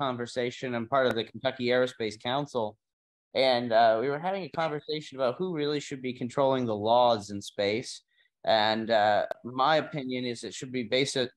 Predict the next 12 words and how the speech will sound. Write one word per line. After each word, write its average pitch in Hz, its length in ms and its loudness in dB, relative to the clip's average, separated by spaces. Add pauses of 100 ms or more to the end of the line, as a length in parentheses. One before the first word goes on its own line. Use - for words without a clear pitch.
basically 147 380 -2
based 117 320 -4
on 107 160 -4
maritime 127 680 0
law. 98 400 -2 (460)
And 117 160 4
I 113 80 6
like 143 240 4
how 143 120 0
you 123 200 -2
keep 123 220 -6
it, 113 140 -6